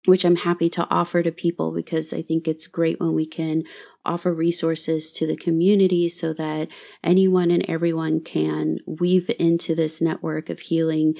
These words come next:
and recovery and connect to whatever it is that is going to help them along their journey. Uh, that discount code is Survivor. You can use it at checkout.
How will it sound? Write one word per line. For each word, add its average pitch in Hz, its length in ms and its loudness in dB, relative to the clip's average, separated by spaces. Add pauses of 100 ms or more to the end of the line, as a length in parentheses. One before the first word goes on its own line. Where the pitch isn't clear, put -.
(300)
and 156 120 2
recovery 160 800 -2
and 156 140 -2
connect 156 480 -4 (340)
to - 140 0
whatever 175 480 0
it 180 80 0
is 180 240 0
that 170 160 -4
is 165 140 -6
going 165 220 -2
to 165 60 -2
help 170 260 -6
them 165 120 -2
along 156 360 -4
their 156 180 -4
journey. 208 520 2 (460)
Uh, 170 220 2
that 165 200 0
discount 175 460 0
code 175 320 0
is 160 200 -2
Survivor. 170 440 0
You 175 180 2
can 165 180 0
use 165 280 2
it 160 80 0
at 151 180 -6
checkout. 190 680 -2